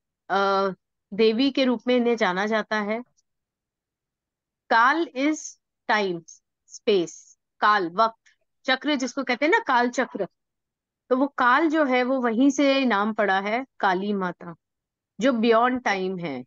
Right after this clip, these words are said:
beyond time and space है, जो कहीं जिनका शुरुआत नहीं है, जहां जिनका कहीं अंत नहीं है,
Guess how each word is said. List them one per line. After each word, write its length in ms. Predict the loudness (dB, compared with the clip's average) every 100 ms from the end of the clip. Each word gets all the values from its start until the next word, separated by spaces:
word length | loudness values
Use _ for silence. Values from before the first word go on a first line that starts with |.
| _ -2
beyond 400 | 2 2 2 0
time 240 | -2 -2
and 180 | -4 -6 -6
space 360 | -4 -4 -4 -12
है, 120 | -18 _ _ _ _ _ _ _ _ _ _ _ _ _ _ _ _ _ _ _ -20 0
जो 280 | 2 2 0
कहीं 560 | -10 _ -2 4 4
जिनका 420 | 4 0 2 0
शुरुआत 640 | 0 -2 -2 2 2 2 0
नहीं 300 | 0 0 0
है, 180 | 0 0
जहां 300 | 0 0 -2
जिनका 340 | -4 -2 -2
कहीं 300 | 0 -2 -2
अंत 240 | -2 -2
नहीं 360 | -2 -2 -4
है, 80 | -8